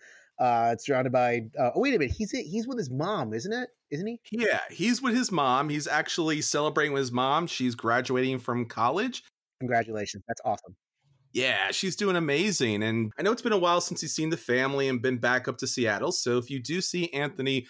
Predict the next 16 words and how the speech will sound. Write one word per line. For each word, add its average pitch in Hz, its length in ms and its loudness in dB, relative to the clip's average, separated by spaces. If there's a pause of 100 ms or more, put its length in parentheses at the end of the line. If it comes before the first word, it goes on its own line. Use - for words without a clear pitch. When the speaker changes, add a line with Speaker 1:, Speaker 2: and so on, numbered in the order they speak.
(260)
Speaker 2:
wandering 185 580 0
around 131 320 2
that 110 160 2
great 110 260 0
city, 165 400 0
stop 123 480 2
him 254 160 2
and 208 200 2
just, 202 360 -2
you 220 80 2
know, 185 320 2 (520)
force 285 380 0
him 294 140 0
to 269 100 0
play 254 320 -4
a 220 120 -2